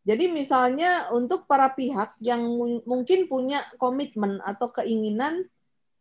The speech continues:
eh, terhadap upaya, eh, masyarakat yang lebih inklusif gitu kan, upaya penurunan kemiskinan yang lebih, eh,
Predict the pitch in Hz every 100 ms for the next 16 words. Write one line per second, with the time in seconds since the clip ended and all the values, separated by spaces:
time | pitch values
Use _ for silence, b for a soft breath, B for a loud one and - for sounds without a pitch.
0 | _ _ - 214 214 214 208 208 208 226
1 | 226 330 - 269 233 294 294 285 208 196
2 | 214 320 - - 196 196 208 233 285 269
3 | 330 320 262 247 220 240 247 285 262 220
4 | 196 - 175 170 165 170 208 214 220 214
5 | 254 269 320 311 - - 233 240 247 254
6 | 262 240 247 - 240 262 302 247 226 214
7 | 208 285 320 _ _ _ _ _ _ 214
8 | 220 220 214 214 214